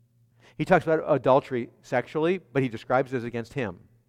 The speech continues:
He talks about adultery with regard to idolatry.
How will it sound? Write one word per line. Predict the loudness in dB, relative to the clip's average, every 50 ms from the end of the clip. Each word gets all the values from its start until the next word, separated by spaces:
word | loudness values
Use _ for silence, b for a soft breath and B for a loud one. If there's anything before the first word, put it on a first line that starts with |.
| _ _ b b b b b -6
He | -6
talks | 0 4 4 4 4 4
about | 4 2 2
adultery | 2 2 4 4 4 4 2 0 -4 -4 -4
with | -4 -4 -6 -8
regard | -6 -4 -2 0 0 -2 -2
to | -4 -4
idolatry. | -4 -2 0 0 2 4 2 2 0 -2 -6 -4 -4 -6